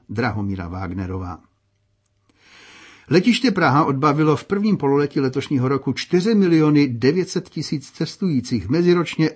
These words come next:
o devět procent méně. Pokles byl patrný u pravidelných i nepravidelných letů. Počet přestupujících lidí se snížil o polovinu, na dvě stě šedesát tisíc, píše deník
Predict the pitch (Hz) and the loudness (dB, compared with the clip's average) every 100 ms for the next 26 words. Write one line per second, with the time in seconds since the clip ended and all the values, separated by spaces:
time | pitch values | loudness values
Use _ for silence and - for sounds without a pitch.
0 | - 185 175 196 190 185 139 135 - 151 | -2 -2 2 0 0 -2 -4 -6 -2 -4
1 | 139 160 170 120 101 - _ _ _ - | -2 -2 0 -2 -4 -10 _ _ _ -20
2 | - 240 240 143 110 131 123 190 - 208 | -6 -4 0 -2 0 -2 -2 -4 -2 2
3 | 175 131 127 127 127 135 147 165 196 - | 4 2 0 0 2 2 2 2 0 -2
4 | 185 190 180 202 214 180 135 120 117 117 | 0 2 0 -2 -2 0 2 2 2 0
5 | 110 113 87 - _ - - - 160 156 | -2 -4 -8 -12 _ -20 -20 2 2 2
6 | 139 - 143 - 139 147 139 131 151 139 | -2 -2 -4 -2 -2 0 -2 0 0 0
7 | 123 127 - 143 139 151 135 127 147 131 | -2 -4 0 0 2 0 0 0 2 4
8 | 117 113 113 117 113 104 143 - - 151 | 4 0 0 0 -2 0 -2 -2 -4 -4
9 | 139 135 127 135 135 - 190 - 110 - | -2 -6 -4 -8 -8 -8 -8 -6 -10 -10
10 | 127 - 117 113 117 113 | -10 -6 -6 -2 -2 -4